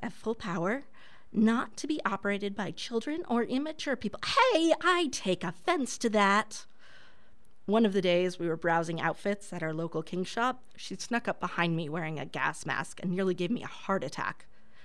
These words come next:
She thought it was hilarious. And, well, like any hobby taken seriously, we started playing our game more often and more intensively. Allie justified it in a,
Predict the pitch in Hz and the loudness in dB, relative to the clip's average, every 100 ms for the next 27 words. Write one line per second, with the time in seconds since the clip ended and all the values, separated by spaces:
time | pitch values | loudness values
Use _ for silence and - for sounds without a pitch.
0 | - - - - 339 226 175 220 - 165 | -14 -14 -10 -2 2 2 2 -4 -4 -2
1 | 165 160 - 151 160 180 120 - - - | -2 -6 -6 -4 -2 0 -2 -6 -8 -12
2 | - - - - - - - - - 285 | -14 -14 -14 -12 -12 -14 -14 -14 0 4
3 | 302 294 269 - 185 170 214 277 - - | 4 2 -2 -4 2 2 2 -2 -8 -14
4 | - 180 180 175 240 214 160 160 156 156 | -4 -2 0 2 2 2 0 0 -4 -4
5 | 151 156 214 254 208 151 170 180 - - | -6 -4 -2 -2 -2 0 0 -2 -8 -14
6 | - - - 277 - 262 262 262 - 247 | -14 -14 -2 -2 0 0 2 -2 -2 0
7 | 240 226 214 208 214 208 208 214 - 175 | 2 0 0 0 2 4 2 0 -2 -4
8 | 135 165 190 - - 165 160 165 165 185 | -4 -6 -10 -12 -2 0 2 0 0 0
9 | 214 165 156 165 - - - - - - | 0 -2 -2 -4 -4 -12 -14 -14 -14 -14
10 | - - 339 330 208 196 - - 175 180 | -14 0 2 2 2 0 -2 0 2 4
11 | 175 - 180 175 170 | 2 2 0 2 0